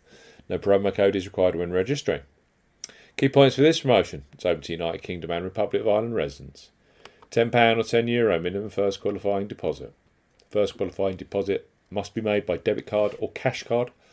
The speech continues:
<coughs> Excuse me. No prepaid card or e-wallet first qualifying deposits are eligible, and that includes PayPal. You have fourteen days from registering as a new Ladbrokes customer to place your qualifying first bet. Your first bet qualifies you for the free bets.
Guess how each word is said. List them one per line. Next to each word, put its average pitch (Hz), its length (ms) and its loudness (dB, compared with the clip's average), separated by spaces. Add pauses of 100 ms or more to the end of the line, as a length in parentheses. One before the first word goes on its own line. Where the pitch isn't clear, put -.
(180)
<coughs> - 340 -4
Excuse - 640 2
me. 101 180 -4
No 110 160 0
prepaid 123 420 0
card 127 340 4 (360)
or - 220 0
e-wallet 120 340 2
first 117 240 0
qualifying 107 380 0
deposits 101 360 -4
are 101 120 0
eligible, 90 320 -4
and 85 80 -8
that 90 80 -6
includes 90 300 -10
PayPal. 98 460 -6 (1800)
You 123 80 4
have 123 160 8
fourteen 139 340 6
days 131 300 8
from 127 100 -6
registering 131 380 -2
as 123 80 -2
a - 20 -6
new 123 140 -2
Ladbrokes 120 360 0
customer 120 380 -2
to - 140 -16
place 113 220 0
your - 80 -20
qualifying 104 440 -4
first - 420 -4
bet. - 380 0 (920)
Your 101 80 -4
first 110 280 2
bet 113 200 2
qualifies 113 440 2
you 107 120 -4
for - 120 -4
the 113 80 -6
free 92 220 -2
bets. - 460 -6